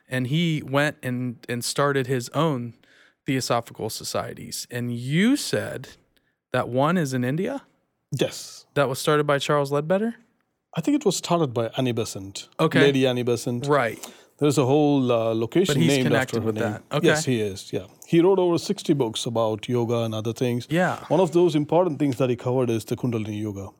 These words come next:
Speaker 1: Okay. Yeah, Madame Blavatsky was very much into Kundalini Yoga as
Speaker 2: Yes,
Speaker 1: well.
Speaker 2: yes. It's for people to experience it.
Speaker 1: Yeah.
Speaker 2: Peop-, I, I, no, uh,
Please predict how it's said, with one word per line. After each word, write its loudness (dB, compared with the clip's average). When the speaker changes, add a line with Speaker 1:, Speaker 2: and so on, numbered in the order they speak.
Speaker 1:
Okay. -12
Yeah, 0
Madame 0
Blavatsky -2
was -8
very 0
much -4
into -8
Kundalini -10
Yoga -14
as -16
Speaker 2:
Yes, 2
Speaker 1:
well. -8
Speaker 2:
yes. -10
It's 2
for 4
people 2
to 6
experience -2
it. -14
Speaker 1:
Yeah. 2
Speaker 2:
Peop-, -10
I, 0
I, -4
no, -2
uh, -2